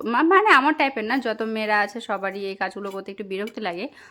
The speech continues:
আর যেহেতু এখন শীত পড়ে গেছে, এখন জলে কাজটা করতে সবচাইতে বেশি বিরক্ত লাগে। আর normally আমার শীতকাল একদম পছন্দ না, গরমকালে গরম লাগলেও হচ্ছে আমি I love summer, আমি, আহ, গরম লাভার। উম, কারণ হচ্ছে আমার একদমই ভালো লাগে না শীতকাল, জানি না কেন আমার কোনো কিছুতে ভালো লাগে না, কারণ কোনো কিছু করেই আরাম পাওয়া যায় না।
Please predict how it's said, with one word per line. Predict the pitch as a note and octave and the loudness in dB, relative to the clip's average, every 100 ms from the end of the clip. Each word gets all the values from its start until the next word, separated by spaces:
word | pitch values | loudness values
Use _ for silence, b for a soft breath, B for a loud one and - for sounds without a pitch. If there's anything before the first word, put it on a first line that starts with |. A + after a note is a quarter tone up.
| B | B
আর | A#3 | 0
যেহেতু | A3 B3 B3 | 2 2 2
এখন | B3 | 0
শীত | A#3+ B3 - | -2 -6 -4
পড়ে | A3 A3 | 0 0
গেছে, | G#3+ A3 | 0 2
এখন | A#3 G#3 A3+ | 2 2 0
জলে | G#3 G3+ | 0 2
কাজটা | G#3 G#3 A3 | 2 0 -2
করতে | G#3 G#3 | -4 -6
সবচাইতে | A3 G3 - A3 A3+ | -6 -6 -4 -4 -2
বেশি | A3+ G#3+ | -4 -4
বিরক্ত | F#3+ F#3 - | -4 -4 -2
লাগে। | F#3 F3+ A#3+ D4+ B B B | -2 -2 -4 -8 B B B
আর | - F3+ F#3+ | 2 4 4
normally | F#3+ A3 B3+ C#4+ D4 C#4 | 2 4 6 6 6 6
আমার | B3+ C4 | 6 4
শীতকাল | C4+ B3+ B3 A#3 A3+ | 2 -4 0 2 2
একদম | G#3+ A3 A#3 | 2 0 0
পছন্দ | G#3 G3+ A#3+ A#3 | 0 0 0 0
না, | G#3 A3+ | 2 4
গরমকালে | A3+ A3 A#3 A3 | 4 4 4 0
গরম | A3+ G#3+ A3+ | 4 4 6
লাগলেও | A3 G#3+ G#3+ A3+ | 4 2 2 0
হচ্ছে | A3+ G3 A3 | 0 -2 0
আমি | G3 G#3+ G#3+ - | 2 2 0 4
I | G#3 G#3 | 4 6
love | G3+ G3+ - | 4 2 -2
summer, | G#3 G3 G#3 - | 0 2 2 0
আমি, | G#3 G3+ G3+ G3 | -2 -2 -6 -6
আহ, | G3 F#3+ | -4 -4
গরম | F#3+ G3 G3 G3+ - - B B B - | 0 2 2 0 -6 -14 B B B 0
লাভার। | G3+ G3 G3+ B3+ - B B - | 4 6 4 2 -6 B B -10
উম, | B2 G3 | -4 -2
কারণ | G#3 G#3+ G#3 A3 | 4 4 4 0
হচ্ছে | A3 A#3 | -2 -2
আমার | A3 G#3+ | 2 2
একদমই | G3 G#3+ A3+ | 2 0 2
ভালো | G#3 | 2
লাগে | F#3+ F#3+ | 2 2
না | G#3+ | -2
শীতকাল, | G#3+ G3 G3+ G#3+ | -4 -4 -2 2
জানি | A#3+ C#4 | 4 4
না | C#4 | 4
কেন | C4+ A#3 | 2 0
আমার | A#3 A3+ | 2 0
কোনো | A3 A3 G#3+ | 0 -2 -2
কিছুতে | G#3+ A3+ A3 | -4 -4 -2
ভালো | A3 G3+ | 2 4
লাগে | F#3 F#3+ | 4 0
না, | G#3 | -2
কারণ | A3+ A3 | -2 -2
কোনো | A3 G#3+ | -2 -2
কিছু | A3 A3 | -2 -4
করেই | G3+ G#3 A3+ | -4 -2 2
আরাম | G3 G3 | 2 2
পাওয়া | G3+ F#3+ | 0 -2
যায় | F#3 F3+ | 0 0
না। | G3 D#4 | 0 -2